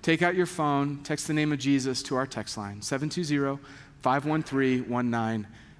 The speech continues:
three three. Will you pray with me? Father, we're grateful to, uh, be in your presence, and as we dwell upon these words that are given to us,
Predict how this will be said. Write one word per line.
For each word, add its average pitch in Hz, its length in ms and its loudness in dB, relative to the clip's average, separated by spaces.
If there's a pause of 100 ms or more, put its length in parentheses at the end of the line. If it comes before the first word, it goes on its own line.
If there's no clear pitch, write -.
(120)
three 117 220 -2
three. 95 320 -6 (340)
Will 123 80 -4
you 123 100 0
pray 127 160 0
with 127 180 -2
me? 135 160 -4 (2500)
Father, 156 300 4
we're 139 100 2
grateful 147 440 2
to, 127 480 2 (260)
uh, 117 140 -8
be 139 180 2
in 143 80 4
your 127 100 0
presence, 139 600 0
and 135 180 0
as 143 300 0
we 135 300 4 (600)
dwell 160 400 4
upon 151 320 2
these 135 220 2
words 127 800 0 (680)
that 135 160 2
are 131 80 2
given 127 300 0
to 110 240 -2
us, 104 440 -6